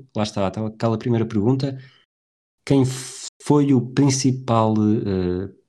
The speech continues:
prejudicado por a Jugoslávia se ter, hum, ser desmembrado?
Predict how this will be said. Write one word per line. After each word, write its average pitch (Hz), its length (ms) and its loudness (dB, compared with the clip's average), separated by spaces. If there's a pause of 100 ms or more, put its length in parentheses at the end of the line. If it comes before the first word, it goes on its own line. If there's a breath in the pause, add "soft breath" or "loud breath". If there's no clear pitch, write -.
(140)
prejudicado 104 800 0 (1000)
por 107 280 2
a 98 280 2
Jugoslávia 95 500 0
se - 160 -8
ter, 90 240 -2
hum, 90 460 -4 (320)
ser - 180 -2
desmembrado? 82 500 -2